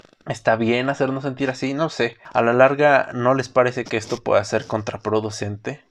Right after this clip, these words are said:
Y, pues, mm, no me quiero a-, hacer el mártir, ni hacerme la víctima, ni mucho menos.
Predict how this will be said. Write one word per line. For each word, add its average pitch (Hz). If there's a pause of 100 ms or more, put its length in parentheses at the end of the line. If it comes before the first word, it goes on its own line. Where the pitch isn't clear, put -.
(360)
Y, 110
pues, 104
mm, 110 (100)
no 127
me 160
quiero 139
a-, 113
hacer 120
el 110
mártir, 110
ni 110
hacerme 120
la 107
víctima, 110
ni 104
mucho 107
menos. 107